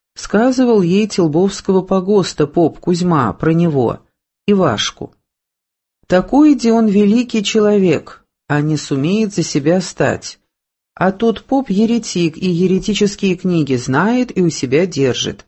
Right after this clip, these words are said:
О грамоте и писанию учился он, Ивашка, у него попа Кузьмы Григорьева, а про еретичество слыхал от восемнадцати дворян". На монашеском погосте Пётр Лупандин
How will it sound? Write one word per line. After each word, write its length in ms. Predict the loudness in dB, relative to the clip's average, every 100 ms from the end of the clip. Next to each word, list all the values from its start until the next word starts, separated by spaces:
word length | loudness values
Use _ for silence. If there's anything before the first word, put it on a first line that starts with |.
| _ _ _ _ _
О 140 | -2
грамоте 540 | 2 2 2 0 -2 -2
и 20 |
писанию 580 | -2 -4 -2 -2 0 -2
учился 520 | -2 -4 -6 0 0
он, 160 | 0
Ивашка, 460 | 0 0 0 -4 -2
у 60 | 0
него 300 | 2 2 2
попа 400 | -2 0 -2 0
Кузьмы 400 | -2 0 0 0
Григорьева, 840 | 0 0 2 0 0 -4 -6 -12 _ _ _ _ _
а 140 | -2
про 220 | 0 2 2
еретичество 960 | 2 2 0 -2 -4 -2 -4 -2 -2
слыхал 680 | 0 -2 0 0 0 0 -6 _ _
от 220 | -4 0
восемнадцати 880 | 0 -2 -2 -2 0 -2 -2 -2 -2
дворян". 580 | 2 2 2 0 -4 -12 _ _ _ _ _ _ _ _ _ _ _ _ -4
На 120 | 0
монашеском 640 | 2 2 2 0 -2 -4 0
погосте 500 | -2 0 -4 -4 -6
Пётр 500 | 0 0 0 -6 -6
Лупандин 920 | -2 0 0 -2 -2 -2 -2 -2 -2